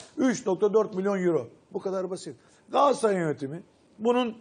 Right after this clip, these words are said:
kararını verecek. Fatih Terim'le mi beraber verecekler? Yönetim olarak kendileri mi tek verecekler? Bilmiyorum. Ya da, ya da bu şartlardan sonra, Ozan gittikten sonra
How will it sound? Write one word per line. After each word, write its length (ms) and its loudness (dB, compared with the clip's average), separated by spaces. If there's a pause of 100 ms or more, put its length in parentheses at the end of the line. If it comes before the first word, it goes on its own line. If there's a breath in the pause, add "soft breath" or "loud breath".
(260 loud breath)
kararını 440 4
verecek. 340 0
Fatih 260 2
Terim'le 280 0
mi 100 2
beraber 420 2
verecekler? 460 0
Yönetim 360 -4
olarak 300 -2
kendileri 320 -4
mi 100 -6
tek 220 -2
verecekler? 520 -2 (360 soft breath)
Bilmiyorum. 480 -2 (180)
Ya 220 6
da, 220 2 (600)
ya 220 4
da 240 4
bu 220 4
şartlardan 560 0
sonra, 180 -4
Ozan 320 -2
gittikten 480 -2
sonra 360 -4